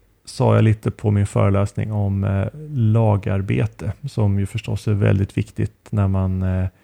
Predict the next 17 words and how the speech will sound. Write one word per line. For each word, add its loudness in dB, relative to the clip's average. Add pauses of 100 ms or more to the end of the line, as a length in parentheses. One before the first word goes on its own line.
(300)
jobbar 4
med, 2
eh, -2
kritiskt 0
sjuka 2
patienter. -2 (560)
Och, -2
ehm, 6 (1200)
eh, -2
jag 4
valde 4
också -2
att -2
särskilt 0
lyfta 0
fram, 0
eh, 2